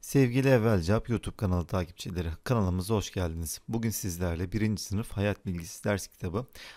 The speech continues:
Ardıç Yayınları, eee, cevaplarına bakacağız.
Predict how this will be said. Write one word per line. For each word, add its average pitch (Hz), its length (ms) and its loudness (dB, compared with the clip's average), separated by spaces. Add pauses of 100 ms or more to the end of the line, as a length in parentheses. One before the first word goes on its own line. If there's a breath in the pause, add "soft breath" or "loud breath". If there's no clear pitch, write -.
(160 loud breath)
Ardıç 123 420 2
Yayınları, 90 520 0 (540 loud breath)
eee, 101 960 -2 (580)
cevaplarına 117 520 4
bakacağız. 87 480 -2